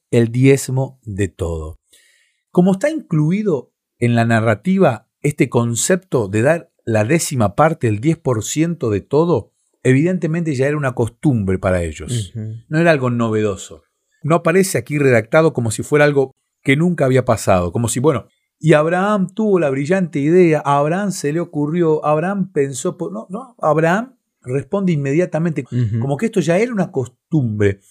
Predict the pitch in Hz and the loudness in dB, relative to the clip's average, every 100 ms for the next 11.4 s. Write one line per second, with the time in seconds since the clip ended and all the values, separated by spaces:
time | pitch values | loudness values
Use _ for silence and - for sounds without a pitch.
0 | _ - - 139 - - 170 180 135 107 | _ -6 0 0 -2 -4 -2 -2 -2 -4
1 | 160 170 143 110 127 117 - 147 156 160 | -2 -2 -2 -2 -2 -2 -4 0 0 0
2 | - _ _ - 120 127 151 151 - 120 | -4 _ _ 0 0 0 -2 -6 -8 -8
3 | 113 127 113 135 127 123 117 113 120 120 | -6 -6 -6 -6 -4 -4 -4 -4 -4 0
4 | 139 165 - _ _ 135 180 220 190 156 | 2 0 -4 _ _ 0 2 -2 -2 -4
5 | 127 - 107 113 127 127 - 175 151 120 | -4 -12 -8 -4 -2 -4 -2 0 0 0
6 | 127 - - _ - 120 143 160 120 127 | -4 -8 -14 _ -2 0 0 0 -2 -4
7 | - - - - 117 120 120 147 143 113 | -6 -14 -14 -2 0 2 2 2 0 0
8 | 113 143 147 127 - - 110 - 110 110 | -2 -2 -2 -6 -8 -10 -8 -4 -4 -2
9 | 147 127 147 - 127 117 113 135 170 _ | -2 -2 -4 -6 -6 -4 -4 -8 -14 _
10 | _ 117 135 - 156 160 123 110 104 110 | _ 0 0 0 2 2 4 2 0 -2
11 | - 147 127 156 | 0 0 0 -2